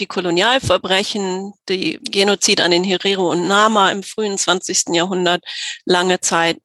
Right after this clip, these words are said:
nicht wirklich bearbeitet. Wir haben die sogenannten farbigen Besatzungskinder des Ersten Weltkriegs lange Zeit vergessen gehabt. Und dann haben wir die zweite Generation sogenannter farbiger Besatzungskinder, die nach dem Zweiten Weltkrieg geboren wurden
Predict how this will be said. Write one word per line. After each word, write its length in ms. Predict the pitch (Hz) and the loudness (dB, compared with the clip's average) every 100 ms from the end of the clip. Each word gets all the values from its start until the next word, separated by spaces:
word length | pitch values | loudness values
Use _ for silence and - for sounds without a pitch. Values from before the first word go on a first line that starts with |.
| - | -16
nicht 580 | - 196 196 - - 185 | -10 -6 -4 -4 -6 -6
wirklich 500 | 180 180 - - - - | -2 -2 -2 -8 -10 -16
bearbeitet. 880 | 180 160 127 165 165 170 190 175 - - - - | -2 2 4 4 2 0 0 -2 -4 -12 -12 -4
Wir 220 | 175 196 | -2 0
haben 280 | 190 185 170 | 2 0 -2
die 460 | 185 180 170 170 - - | -6 -4 -2 -4 -6 -4
sogenannten 720 | 196 190 185 185 180 170 180 | -2 0 0 0 -2 -2 -2
farbigen 460 | - 185 196 196 185 | 0 2 2 0 -2
Besatzungskinder 1000 | 185 202 - 254 220 - 220 214 202 | 0 0 0 0 0 -2 -2 0 0
des 180 | 175 175 | 0 -2
Ersten 540 | 156 233 247 - 233 208 | 0 0 0 -2 -2 0
Weltkriegs 680 | 196 - - 202 - - - - - - - | 0 -2 -6 -6 -4 -6 -6 -14 -14 -16 -2
lange 260 | 208 196 196 | 0 0 0
Zeit 240 | - 190 | 0 0
vergessen 500 | 214 185 180 - 202 | -2 0 0 2 0
gehabt. 600 | 185 185 175 - - - - - | -2 0 -2 -2 -8 -8 -12 -2
Und 220 | 208 208 | 0 2
dann 240 | 240 277 | 2 4
haben 240 | 269 254 226 | 2 2 0
wir 100 | 214 | 0
die 280 | 208 190 | -4 -4
zweite 440 | - 202 208 240 233 | 0 2 2 2 0
Generation 760 | 202 190 170 175 - 170 175 175 | 2 2 0 -2 -2 0 0 0
sogenannter 560 | 180 175 156 165 165 | -4 0 0 0 -4
farbiger 500 | - 175 175 190 - | -2 0 0 -2 -8
Besatzungskinder, 840 | - 180 175 - 202 - 208 202 180 | -6 -2 -2 -2 -4 -4 -2 0 2
die 100 | 170 | 2
nach 160 | 175 | 2
dem 120 | 185 - | -2 -4
Zweiten 380 | - 262 269 190 | 0 2 2 2
Weltkrieg 420 | 196 - - - | 0 0 -10 -10
geboren 560 | 196 185 196 196 185 | -8 0 2 2 -2
wurden 320 | 190 190 226 | -4 -2 -2